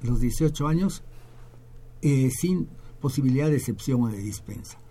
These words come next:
Es decir, no hay para dónde hacerse. Entonces,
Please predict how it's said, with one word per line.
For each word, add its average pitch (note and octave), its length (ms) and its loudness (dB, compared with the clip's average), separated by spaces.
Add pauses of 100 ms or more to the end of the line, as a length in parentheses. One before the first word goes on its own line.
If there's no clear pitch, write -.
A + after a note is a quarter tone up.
(320)
Es - 40 -10
decir, B2+ 420 0
no E3 320 6
hay D#3 160 6
para C3 240 -2
dónde A2+ 240 0
hacerse. - 420 -10 (920)
Entonces, F3+ 680 6